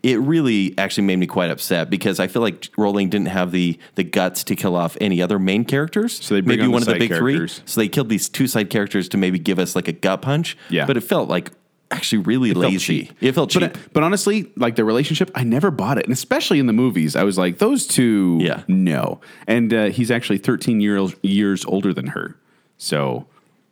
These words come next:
Speaker 2: that's just, I mean, that's
Speaker 1: You judging?
Speaker 2: fine.
Speaker 1: You
Speaker 2: I'm,
Speaker 1: judging?
Speaker 2: I'm, I'm a little judgy. I'm like, "Come on, Lupin, stop robbing the cradle."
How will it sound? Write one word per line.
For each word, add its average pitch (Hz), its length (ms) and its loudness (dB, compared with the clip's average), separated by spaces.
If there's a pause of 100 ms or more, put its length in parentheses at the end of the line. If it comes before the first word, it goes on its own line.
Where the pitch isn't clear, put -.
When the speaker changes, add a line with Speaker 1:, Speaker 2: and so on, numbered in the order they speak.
(240)
Speaker 2:
that's - 240 -8
just, - 200 -6 (460)
I - 60 -2
mean, 98 240 2
that's 76 140 -4
Speaker 1:
You 92 40 -4
judging? 98 300 2
Speaker 2:
fine. 135 220 2
Speaker 1:
You 185 80 -2
Speaker 2:
I'm, 120 120 2
Speaker 1:
judging? 147 280 2
Speaker 2:
I'm, 143 100 2
I'm 151 220 2
a - 20 4
little 185 220 2
judgy. 151 360 2
I'm 104 120 2
like, 104 200 2
"Come 147 140 0
on, 196 180 2
Lupin, 120 300 2
stop 123 240 -2
robbing 131 280 2
the 139 60 0
cradle." 123 480 0